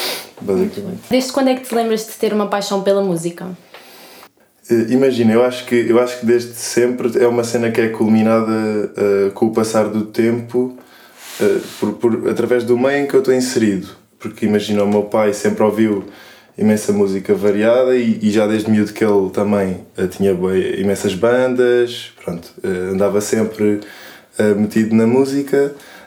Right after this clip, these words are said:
Speaker 1: A minha mãe também tem um gosto de música muito peculiar, isso também, pronto, ajudou. Eh, e, e eu comecei, comecei-me a interessar por isso logo desde muito novo, tipo, já desde que, desde que andava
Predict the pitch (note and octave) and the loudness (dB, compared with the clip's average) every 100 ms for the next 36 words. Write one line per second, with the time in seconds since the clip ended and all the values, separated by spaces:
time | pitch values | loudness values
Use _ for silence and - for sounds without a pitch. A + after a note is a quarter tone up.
0 | - A#2+ B2 B2+ A#2+ B2 A#2 A#2+ A2+ A#2 | -2 2 2 2 0 0 0 0 2 0
1 | A2+ A#2+ A2+ A2+ A2+ A2 A2 - - - | 2 2 2 2 2 2 2 -2 -10 -2
2 | A2 G#2+ G#2+ A2+ G#2+ G2 - G2 G2 G2 | 0 2 2 0 -4 -6 -4 -2 0 0
3 | F#2+ F#2+ F2+ - - - - - A2+ G2+ | 0 -2 -6 -12 -12 -10 -10 -8 -4 -4
4 | G2 G2+ G#2+ A2+ A2+ - - - - B2 | -2 0 2 0 -2 -16 -20 -20 -4 0
5 | B2 A#2+ A#2+ - A2+ - - - _ _ | 2 0 0 -2 -2 -4 -16 -20 _ _
6 | _ - B2 C3+ C#3 D3+ D3 D3+ D3 C#3 | _ 0 4 4 2 -2 0 0 0 -2
7 | D3+ C#3+ D3+ D3 D3 D3 - D3 C#3+ - | -2 0 0 0 0 -2 -2 -2 -2 -2
8 | C#3+ C#3+ C#3 C#3 C3+ C3 B2+ C3 B2 B2+ | 2 2 0 0 2 2 4 2 4 2
9 | C3 B2+ A#2+ A2+ A2 - G#2 F#2 G2+ F#2+ | 2 2 2 2 0 -4 -6 -4 -2 -2
10 | F#2+ - - - - - _ _ G2 G#2+ | -4 -12 -20 -20 -20 -20 _ _ -2 0
11 | G2+ G#2+ G2 - - A2 G#2+ G#2+ G#2 G2+ | 2 0 -2 -6 0 2 4 4 2 0
12 | G2 G#2+ G#2 - A2 G#2+ G2+ | 0 2 0 -2 0 2 2